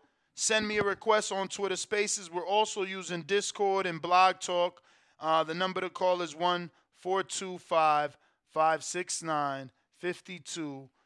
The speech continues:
forty one. Rolly is number nine in the W B A at one forty. Yeah, that's not a good spot.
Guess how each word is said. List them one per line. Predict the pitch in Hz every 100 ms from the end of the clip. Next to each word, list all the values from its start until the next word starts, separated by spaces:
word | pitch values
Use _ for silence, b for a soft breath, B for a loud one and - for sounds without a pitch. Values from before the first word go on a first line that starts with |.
| _
forty | _ 165 165 156 156
one. | 143 147 131 120 113 _ _ _ _ _ _ _ -
Rolly | 190 208 196
is | 180
number | 180 185 170
nine | 160 180 185
in | 175
the | 165
W | 156 165 165
B | 156 165
A | 165 160 160
at | 151
one | 135 160 170
forty. | - 170 190 151
Yeah, | 170 196 165
that's | 165 160
not | 180 175
a | 165
good | 156 165
spot. | - 175 220 160